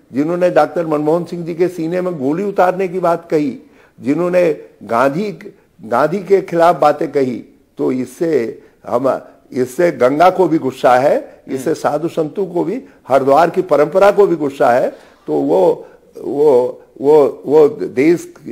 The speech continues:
Speaker 1: देश के दोषी हैं। ऐसे लोगों के खिलाफ कार्रवाई न करने के लिए मैं उत्तराखंड की सरकार की निंदा करता हूं।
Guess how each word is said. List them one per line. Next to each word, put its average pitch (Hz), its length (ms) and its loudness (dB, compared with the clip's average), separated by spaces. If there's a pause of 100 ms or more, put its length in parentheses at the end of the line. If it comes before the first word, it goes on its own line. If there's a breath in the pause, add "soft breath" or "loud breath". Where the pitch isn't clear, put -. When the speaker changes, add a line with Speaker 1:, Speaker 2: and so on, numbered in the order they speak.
(160)
Speaker 1:
देश 143 280 0
के 160 140 -4
दोषी 123 400 -4
हैं। 175 360 -4 (160 soft breath)
ऐसे 127 280 -2
लोगों 143 300 -2
के 156 140 -2
खिलाफ 147 480 0 (240 loud breath)
कार्रवाई 139 460 4
न 143 200 0
करने 165 360 -2
के 165 160 -2
लिए 208 400 2 (140)
मैं 147 120 2
उत्तराखंड 147 540 0
की 156 100 -2
सरकार 143 440 2
की 151 160 -4
निंदा 147 380 2
करता 151 320 0
हूं। 87 140 -6